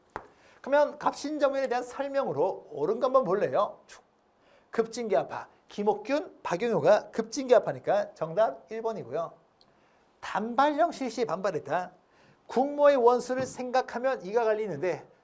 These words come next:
참혹함이 더해져서 머리털을 풀베듯 베어버리니? 라고 하면서 을미 의병을 일으켰고 전민변정도감은 검문세족이 일으킨 폐단,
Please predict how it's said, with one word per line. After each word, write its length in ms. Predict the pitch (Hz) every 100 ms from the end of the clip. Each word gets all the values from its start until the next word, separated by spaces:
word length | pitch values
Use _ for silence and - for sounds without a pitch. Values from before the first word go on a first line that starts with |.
| _ -
참혹함이 640 | - 285 302 277 277 240
더해져서 600 | 214 226 202 208 156 - _ _ _ _ -
머리털을 640 | 170 254 - 247 226 -
풀베듯 600 | - 294 294 277 277 302
베어버리니? 760 | - 240 247 240 240 277 277 254
라고 160 | 214 214
하면서 520 | 156 135 196 196 - 233
을미 400 | 262 262 294 - -
의병을 440 | 147 208 254 277 190
일으켰고 460 | 180 143 - 170 - - - - - _ _ _ - _ - _ - - _ _ _ _ _ - - _ _ _ _ _
전민변정도감은 1500 | - 165 160 175 254 269 240 269 285 277 233 214 247 - -
검문세족이 1080 | - 170 185 220 269 262 277 254 247 262 -
일으킨 480 | 202 220 214 226 -
폐단, 380 | - 233 127